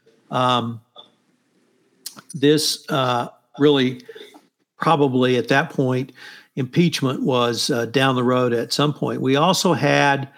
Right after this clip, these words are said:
uh, because of his veto of the Civil Rights Act and the Southern states, um, basically showing up,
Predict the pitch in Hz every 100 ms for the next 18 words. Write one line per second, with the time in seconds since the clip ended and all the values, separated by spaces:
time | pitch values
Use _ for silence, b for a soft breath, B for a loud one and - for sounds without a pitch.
0 | B B B B - 127 123 123 139 170
1 | 165 170 123 143 147 143 135 131 - -
2 | - - - _ 120 180 - 170 135 127
3 | 120 110 - 123 120 120 123 120 120 123
4 | 123 - _ _ _ _ 160 190 185 147
5 | 143 151 139 135 - 175 165 151 139 127
6 | - 151 151 147 143 - - - _ _
7 | _ - 127 123 120 113 - _ _ -
8 | - 139 - - 131 123 156 143 131 131
9 | 143 139 135 -